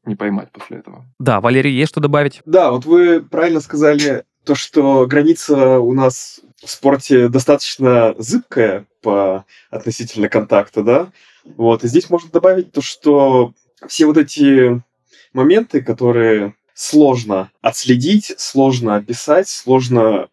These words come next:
Speaker 3: так сказать, разрулить между игроками. Вот, э, все эти моменты, они у нас обсуждаются и разыгрывают, так сказать, разыгрываются и обсуждаются между самими игроками.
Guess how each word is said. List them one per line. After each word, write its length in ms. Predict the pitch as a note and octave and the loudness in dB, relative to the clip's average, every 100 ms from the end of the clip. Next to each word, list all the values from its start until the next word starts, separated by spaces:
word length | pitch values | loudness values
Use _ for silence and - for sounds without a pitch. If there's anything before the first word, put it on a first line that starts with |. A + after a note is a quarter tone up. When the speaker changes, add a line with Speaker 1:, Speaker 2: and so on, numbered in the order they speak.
| _ | _
Speaker 3:
так 120 | _ - | _ -18
сказать, 280 | - G2 A#2+ | -8 -6 -2
разрулить 500 | A#2+ C3+ D3+ F#3+ C#3+ | 0 2 2 0 -2
между 320 | A#2+ A#2 A2 | -2 0 0
игроками. 540 | G#2+ A2 A2+ G#2 G2 G2+ | 0 -4 -4 -4 -4 -6
Вот, 300 | A2+ A2+ A2 | -6 -6 -6
э, 640 | - G#2 G#2 G#2 G#2 G#2 G2+ | -8 -4 -2 -2 -2 -4 -4
все 380 | - - D3 D3 | -6 0 2 2
эти 180 | D3 C3+ | 0 -4
моменты, 400 | C3+ F3+ G#3 A#2+ | -2 0 0 -2
они 560 | A#2 D3+ D#3+ C#3 G#2 F2+ - | 0 2 2 2 0 -4 -6
у 80 | A#2 | -2
нас 200 | A#2 - | -2 -4
обсуждаются 720 | - A#2+ C#3 E3+ D3+ - G#2+ | -12 -4 0 0 0 -4 -2
и 400 | A2 G#2+ G2+ - _ - | 2 2 0 -4 _ -4
разыгрывают, 760 | A2+ B2+ E3+ E3+ C#3 A2+ G2+ - | -2 -2 0 2 2 0 -4 -10
так 180 | A#2+ - | -16 -8
сказать, 220 | G#2 F#2+ | -6 -4
разыгрываются 880 | A2 C3+ F3+ F3+ C3 G#2+ G2+ - G2+ | -4 -2 -2 0 2 0 -4 -8 -8
и 40 | |
обсуждаются 680 | F2 - A2 C3+ D3 - A2 | -8 -10 -4 0 0 -4 -6
между 360 | A#2 A#2+ A#2+ - - - | -6 -2 -4 -4 -12 -4
самими 440 | C#3+ C#3+ A#2 G2+ | 0 2 2 0
игроками. 560 | F#2+ - G#2 F#2 D#2+ | -2 -2 -2 -2 -6